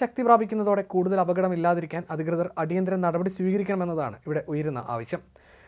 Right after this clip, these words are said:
അതേസമയം ബസ് ഇടിച്ച് ഇന്ന് മറ്റൊരു അപകടവും ഉണ്ടായി. സ്വകാര്യ ബസ് ബൈക്കിലിടിച്ച് പതിനേഴുകാരൻ മരിച്ചു. കോഴിക്കോട് ഒളവണ്ണ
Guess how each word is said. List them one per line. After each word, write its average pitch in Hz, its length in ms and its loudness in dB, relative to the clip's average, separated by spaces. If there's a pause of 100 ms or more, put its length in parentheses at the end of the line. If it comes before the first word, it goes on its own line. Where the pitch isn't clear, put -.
(120)
അതേസമയം 277 520 4
ബസ് 214 220 4
ഇടിച്ച് 202 200 -4 (100)
ഇന്ന് 190 160 -2
മറ്റൊരു 185 260 0
അപകടവും 156 360 2
ഉണ്ടായി. 113 220 -6 (220)
സ്വകാര്യ 208 400 6
ബസ് 202 180 -6 (180)
ബൈക്കിലിടിച്ച് 185 540 -2
പതിനേഴുകാരൻ 180 600 0
മരിച്ചു. 127 260 -6 (580)
കോഴിക്കോട് 269 380 10 (180)
ഒളവണ്ണ 220 320 6